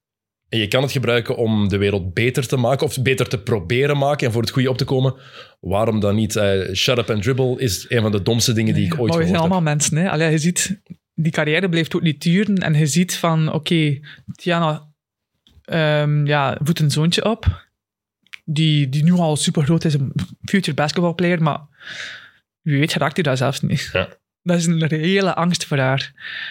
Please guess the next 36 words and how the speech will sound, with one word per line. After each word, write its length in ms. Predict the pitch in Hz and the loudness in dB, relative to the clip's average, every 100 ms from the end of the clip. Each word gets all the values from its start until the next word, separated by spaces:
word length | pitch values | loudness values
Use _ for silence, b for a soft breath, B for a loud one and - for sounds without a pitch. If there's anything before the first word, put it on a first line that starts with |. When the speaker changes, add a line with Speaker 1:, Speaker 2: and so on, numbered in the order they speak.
| B | B
Speaker 2:
Dat 200 | - 175 | -2 0
is 160 | 185 - | 0 -2
zot. 420 | 135 131 - - | -4 -2 -4 -2
Speaker 1:
Dat 160 | 190 175 | 0 2
is 80 | 147 | 2
echt 80 | 156 | 2
Speaker 2:
Gewoon, 360 | 160 165 165 170 | 4 4 2 0
ehm, 680 | 156 147 143 143 143 143 147 - - _ _ | 0 2 2 2 2 2 0 -6 -20 _ _
oké, 260 | 175 - 175 | -4 0 0
shut 180 | - 165 | 0 0
up 160 | 165 | 0
and 100 | 160 | 0
dribble, 240 | 143 151 190 | 0 0 0
oké. 480 | 151 143 151 202 208 B B B _ _ _ - | 0 0 0 0 -6 B B B _ _ _ -2
Nee. 480 | 139 127 120 175 - | 0 2 2 0 0
Speaker 1:
<laughs> 100 | 98 | -2
Nee. 180 | 87 | 0
Speaker 2:
Die 100 | 180 | 0
mensen 260 | 165 165 190 | 2 2 0
stemmen 360 | - 180 156 151 | 0 -2 0 0
ook 160 | 202 - | 0 -2
voor 120 | 196 | -2
een 80 | 180 | 0
president, 580 | 190 180 170 180 202 - | 0 0 0 0 0 -2
voor 200 | 143 160 | 0 2
de 80 | 156 | 0
politiekers, 640 | 147 160 147 180 208 202 - B B B B | 0 0 0 0 0 0 -2 B B B B
voor 180 | 170 180 | 0 2
een 100 | 165 | 2
beter 260 | 170 151 | 0 -2
leven, 480 | 143 151 180 196 196 | 0 2 2 2 2
eh, 320 | - 147 147 135 | 2 2 2 0
voor 120 | 147 | 0
veiligheid. 580 | 139 151 180 190 185 180 | 0 0 0 0 0 0
En, 380 | 135 139 139 - - | 0 2 0 -2 -2
ehm, 140 | 143 | 0